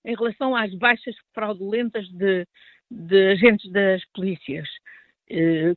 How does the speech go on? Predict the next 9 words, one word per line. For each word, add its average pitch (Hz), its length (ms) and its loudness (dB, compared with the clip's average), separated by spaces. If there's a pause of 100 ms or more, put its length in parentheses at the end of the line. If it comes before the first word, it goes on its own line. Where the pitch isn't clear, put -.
que, 294 400 8
eh, 202 400 0 (240)
mecanismo 226 560 -2
que - 100 -14
de 190 60 -8
resto, 226 360 -4 (560)
eh, 202 580 0
diminui, 311 580 4 (640)
eh, 214 600 -2